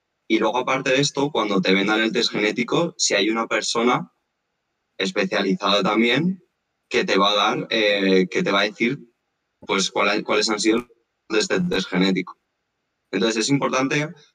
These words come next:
conocer si la gente que hay detrás, si tiene también sus sellos de calidad.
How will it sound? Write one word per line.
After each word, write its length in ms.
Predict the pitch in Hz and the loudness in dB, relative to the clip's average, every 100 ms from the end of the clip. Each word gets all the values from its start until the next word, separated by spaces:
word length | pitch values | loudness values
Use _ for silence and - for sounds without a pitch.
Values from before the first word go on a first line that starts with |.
| - | -6
conocer 720 | 110 104 98 113 104 - _ _ _ _ - - _ | -2 -2 -2 -2 -2 -6 _ _ _ _ -20 -20 _
si 240 | - 110 110 113 | -6 0 2 0
la 200 | 113 104 | -2 -4
gente 280 | - 123 127 | -2 -2 0
que 80 | 127 | 2
hay 80 | 120 | 2
detrás, 540 | 107 - 147 - - _ _ | 2 0 -2 -4 -10 _ _
si 220 | - 107 | -4 -2
tiene 260 | 98 117 131 | 0 2 2
también 400 | 120 117 120 123 | 0 0 0 0
sus 200 | 117 107 | -2 -2
sellos 280 | 113 113 101 | 0 0 0
de 100 | 95 | 0
calidad. 400 | 92 90 98 | 2 2 2